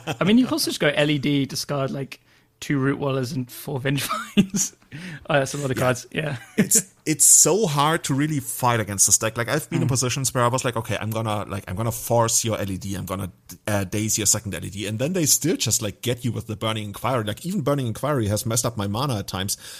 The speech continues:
Speaker 2: Because when you think about it, you're on the draw and you force something, that already makes you more likely to, does it make you more likely to discard your lands?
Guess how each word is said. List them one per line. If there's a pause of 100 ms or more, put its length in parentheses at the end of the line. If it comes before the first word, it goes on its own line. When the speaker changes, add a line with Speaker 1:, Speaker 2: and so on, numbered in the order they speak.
(220)
Speaker 2:
Because
when
you
think
about
it,
you're
on
the
draw (280)
and
you
force
something, (600)
that
already
makes
you
more
likely (120)
to, (160)
does
it
make
you
more
likely
to
discard
your
lands?